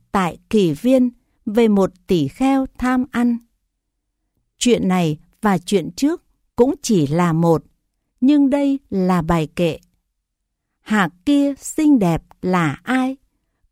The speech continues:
Cớ sao chú đến nơi đây mà nằm? Bạn tôi, anh quạ dữ dằn. Tổ anh ta đó,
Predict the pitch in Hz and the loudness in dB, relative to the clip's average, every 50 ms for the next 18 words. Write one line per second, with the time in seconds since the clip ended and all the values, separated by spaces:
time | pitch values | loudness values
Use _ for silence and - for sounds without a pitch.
0 | _ - 214 208 247 339 - - - 285 277 277 269 - _ - 220 240 285 269 | _ 0 0 2 2 0 0 -2 -2 0 0 0 -2 -2 _ 0 0 0 0 0
1 | 233 208 226 277 370 - _ - 254 269 294 294 294 254 277 277 285 285 285 277 | 0 0 0 -2 -4 -4 _ 0 2 2 2 2 0 0 -2 -2 -2 -2 -2 -4
2 | 277 _ - 180 180 180 175 170 160 160 165 165 156 151 139 139 - _ _ _ | -8 _ -6 -2 -2 0 0 0 -2 -2 -2 0 -2 -2 -2 -4 -8 _ _ _
3 | _ _ _ _ _ _ _ _ _ _ _ _ 214 214 196 170 - - - 277 | _ _ _ _ _ _ _ _ _ _ _ _ -4 -2 -2 -4 -6 -6 -2 0
4 | 277 277 277 277 269 - _ _ _ _ - 285 294 285 277 - 196 180 165 151 | 0 0 0 -2 -6 -10 _ _ _ _ -2 0 0 0 0 0 -2 -2 -2 -2
5 | - _ _ - - 214 220 262 339 330 - - 202 175 165 151 135 135 - _ | -6 _ _ -6 -4 -2 -2 -2 -4 -8 -6 -4 -2 0 0 0 -2 -2 -6 _
6 | _ _ _ _ _ _ _ _ _ _ - 214 196 180 156 131 - - _ _ | _ _ _ _ _ _ _ _ _ _ -4 -2 0 0 -2 -2 -6 -10 _ _
7 | - 277 277 269 - 269 269 262 208 185 170 170 226 311 | -2 -2 -2 0 0 -2 -2 0 0 -2 -2 -2 -4 -6